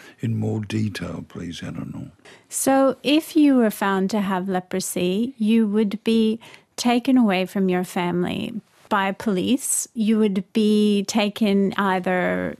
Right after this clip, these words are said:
Speaker 2: you know, in the back of a, of a police van or a police carriage at the time,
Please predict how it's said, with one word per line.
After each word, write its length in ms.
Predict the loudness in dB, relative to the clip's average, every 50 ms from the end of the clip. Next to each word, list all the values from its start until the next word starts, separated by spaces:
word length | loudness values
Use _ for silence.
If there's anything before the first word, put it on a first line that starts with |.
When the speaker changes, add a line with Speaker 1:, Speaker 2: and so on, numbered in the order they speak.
| _
Speaker 2:
you 140 | -2 0 2
know, 240 | 2 2 2 0 0
in 140 | 0 2 2
the 80 | 2
back 320 | 2 0 0 0 0 -2 -4
of 140 | -4 -2 0
a, 180 | -2 -2 -4 -6 -6
of 260 | -4 -2 -2 -2 0
a 280 | 0 0 0 -2 -4 -6 _
police 580 | -4 -2 0 2 2 2 0 0 -2 -4 -6 -8 -12 -16 -12 _ -4
van 540 | -4 -2 0 0 0 2 2 2 0 0
or 240 | 0 0 0 0 0
a 80 | -2 -2
police 400 | -2 -2 0 0 0 -2 -4 -6
carriage 580 | -8 -6 -2 -2 0 0 0 0 -2 -2 -4
at 160 | -4 -6 -6 -6
the 100 | -8 -8
time, 540 | -6 -4 -2 0 0 0 0 -2 -2 -4